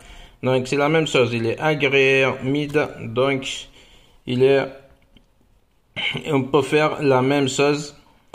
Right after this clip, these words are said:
avec la facturation. Pareil que celui-là. En fait, entre les deux, il n'y a rien qui ça change. Ça change juste que celui-là n'est pas plus grand que celui-là. Donc, euh, voilà. Il n'y a rien qui change entre le, entre les deux.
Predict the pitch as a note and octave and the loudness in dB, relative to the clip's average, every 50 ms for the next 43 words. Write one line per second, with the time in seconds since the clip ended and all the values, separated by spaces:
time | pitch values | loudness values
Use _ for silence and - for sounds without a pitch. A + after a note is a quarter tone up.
0 | - - B2 A#2+ A#2+ C3 B2+ C3 C#3 B2+ - C#3+ B2+ - - D3+ C#3+ D3 C#3+ - | -16 -8 -4 0 0 2 2 2 2 0 0 -2 -4 -2 -2 -2 0 0 -2 0
1 | C3 A2 F#2+ - - - - A2+ G#2+ A#2 A#2+ A#2+ B2 B2+ B2+ - C3 B2+ B2+ B2+ | -2 -2 -2 -4 -8 -8 -4 -2 0 0 0 0 -2 -4 -4 -4 -4 -4 -2 -2
2 | A#2 G#2+ - - - - _ _ _ _ _ _ _ _ - - - _ _ _ | -2 -4 -4 -8 -16 -20 _ _ _ _ _ _ _ _ -20 -20 -20 _ _ _
3 | - A#2 A#2 - E3 E3 - - D3 C3+ B2+ - D3 C3+ C#3 C3+ C#3+ D#3 E3 D#3+ | -10 -4 0 2 2 2 0 -2 -4 -4 -2 0 0 0 2 2 2 2 2 4
4 | C#3 B2+ A#2 A#2+ B2+ C#3 C#3 C#3 C#3+ B2+ - C3+ A#2+ - B2 G#2 G2+ G#2 - - | 4 2 2 2 2 0 0 0 -2 -2 0 -2 -2 0 0 -2 -2 -2 -2 -2
5 | A#2 A2 - C#3 C#3 C3 A#2+ A#2+ B2 C#3+ D#3+ D#3 - - - - _ _ _ _ | -2 -2 0 0 0 0 0 -2 -2 -2 -2 -2 -4 -10 -18 -20 _ _ _ _
6 | _ _ _ _ _ _ - B2 A2+ A2+ A2+ A2 G#2+ - B2+ B2 A#2+ A#2+ A#2 A#2+ | _ _ _ _ _ _ -2 0 0 2 2 0 0 0 0 2 2 2 2 2
7 | G#2+ A2 G#2+ G2+ - A#2 B2 B2+ F3 F#3+ G#3+ G#3 G3+ - - - - - - F3+ | 0 0 -2 -2 -2 -2 0 2 4 4 4 4 2 0 -2 -2 -6 -2 -2 -2
8 | F#3 - - E3 D#3 C#3+ B2 A2 E2+ - - - _ _ _ _ _ _ _ _ | -2 0 -2 -2 -2 0 -2 -2 -4 -6 -10 -20 _ _ _ _ _ _ _ _
9 | _ _ _ - _ _ _ _ _ _ - B2+ B2 C#3 C3+ C3+ C3 C3+ - C3 | _ _ _ -20 _ _ _ _ _ _ -8 -4 0 0 2 0 0 0 0 2
10 | B2 A#2+ A#2+ A#2 A2+ A2+ A2 G#2+ G#2+ G#2 G#2 G#2 G2+ G2+ G2+ G2+ G#2 G#2 A#2+ C#3 | 4 4 4 4 2 0 0 0 0 0 -2 -2 -2 -2 -4 -4 -2 0 0 0
11 | B2+ - - - - - _ _ - A2+ A2+ A2+ B2+ C#3 C#3+ - D3+ C#3+ - D#3 | 0 -2 -6 -12 -20 -20 _ _ -8 -6 -4 -2 -2 -2 -2 -2 -4 -2 0 -2
12 | D3 C3+ C#3 C#3+ C3+ C3+ - D3 C3+ B2+ B2 C3+ B2 A#2 - B2 A2+ G#2+ G2 F#2+ | -2 0 -2 -4 -4 -4 -6 -4 -2 -2 0 -2 -2 -4 -4 -6 -4 -4 -6 -8